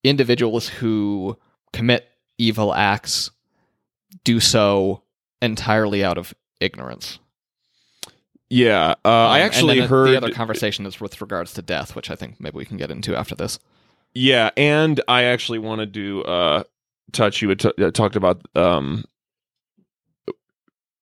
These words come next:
Speaker 2: the value of the illogical or his lack of,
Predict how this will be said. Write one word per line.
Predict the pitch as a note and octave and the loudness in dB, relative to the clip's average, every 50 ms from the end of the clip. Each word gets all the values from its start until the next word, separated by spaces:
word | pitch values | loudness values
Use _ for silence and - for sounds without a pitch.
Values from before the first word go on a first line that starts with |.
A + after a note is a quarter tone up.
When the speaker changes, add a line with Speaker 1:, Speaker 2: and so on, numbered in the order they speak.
| _ _ | _ _
Speaker 2:
the | - G#2 A2 | -6 -4 -2
value | G2+ A2 G2+ G2+ G#2 G2+ F#2+ | 0 2 2 4 4 2 2
of | F#2 | 2
the | G2 G2 | 2 2
illogical | F#2 E2+ F2+ G2 F#2 F#2 F2+ F#2+ - - E2 | 2 2 2 2 2 2 0 0 -2 0 0
or | D#2 D#2+ E2 E2 A2 | 2 2 2 2 2
his | D3+ F#2+ E2+ E2 E2+ F2 - - | 2 2 0 0 0 -2 -4 -4
lack | F#2 F#2+ F2+ D#2 D#2+ - - | -2 0 0 0 -2 -2 -2
of, | F#2+ E2 D#2+ G2+ G#2+ - - - - | -2 -2 -2 -4 -8 -12 -18 -20 -20